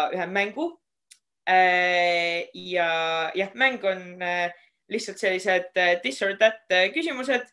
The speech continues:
Äh, kiire mõtlemine, selgitusi pole vaja. Äh, esimene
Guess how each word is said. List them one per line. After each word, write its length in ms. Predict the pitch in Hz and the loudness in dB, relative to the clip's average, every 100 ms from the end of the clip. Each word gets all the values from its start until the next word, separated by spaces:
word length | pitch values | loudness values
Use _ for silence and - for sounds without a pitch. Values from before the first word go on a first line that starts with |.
| _ _ _ - | _ _ _ -4
Äh, 580 | 190 190 190 185 185 185 | 2 4 6 4 0 -6
kiire 340 | 247 247 208 | -4 0 0
mõtlemine, 1120 | 196 202 - 175 175 170 165 165 165 165 170 | -2 -6 -6 -6 -6 -6 -2 0 2 2 0
selgitusi 920 | - 220 202 175 - 170 170 165 160 - | 0 0 0 -6 -8 -8 -6 -4 -6 -6
pole 220 | 160 165 | -2 2
vaja. 220 | 170 147 - _ _ _ _ _ _ _ _ _ _ _ | 2 2 -2 _ _ _ _ _ _ _ _ _ _ _
Äh, 540 | 175 180 175 170 170 - - | 0 4 6 4 2 -2 -2
esimene 1000 | 226 269 262 247 226 226 220 214 214 | 0 0 -2 -2 0 0 2 2 2